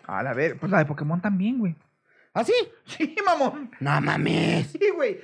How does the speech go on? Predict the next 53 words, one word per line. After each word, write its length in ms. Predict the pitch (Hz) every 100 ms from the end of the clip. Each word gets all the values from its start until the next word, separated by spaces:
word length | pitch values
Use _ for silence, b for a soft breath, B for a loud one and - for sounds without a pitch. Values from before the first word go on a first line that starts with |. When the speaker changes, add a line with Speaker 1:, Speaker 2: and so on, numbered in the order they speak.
| B
Speaker 1:
La 120 | 196 190
de 100 | 190
Pokémon 380 | 196 226 247 359
es 80 | -
una 180 | 320 294
de 100 | 240
las, 260 | 175 156
de 120 | 165
los 260 | 156 151 -
fandoms 400 | - 190 247 269
más 420 | 175 175 226 240
tóxicos 440 | - 180 220 - 180
del 100 | 123
mundo, 320 | 165 311 214
güey. 120 | 120 - _ b b b b b -
Porque, 400 | 160 165 156 - 143
porque 280 | 151 147 147
ahí 220 | 139 175
sí 140 | -
se 100 | 254
mientan 320 | 277 233 233 285
la 80 |
madre, 360 | 196 139 196 269
ahí 180 | 185 196
sí 120 | 233
son 200 | 208 214
de 80 | 220
que, 200 | - 147
ay, 320 | 156 175 185
que 100 | 170
este, 180 | 165 -
que 100 | -
acá. 180 | 110 139
O 60 | 139
sea, 80 | 151
sí, 140 | 180
güey. 160 | 208 170 B B B
Y 400 | 165 160 151 147
bueno, 240 | 151 180
pero 120 | 180 160
síguele, 380 | 240 247 190
cuéntame 280 | 156 214 254
tu 60 | 180
historia 240 | 165 262 302
y 20 |
luego 140 | 233
ya 100 | 226
te 120 | 220 214
cuento 220 | 220 233
yo 140 | 208
la 120 | 202
de 160 | 202 156
acá. 240 | 139 143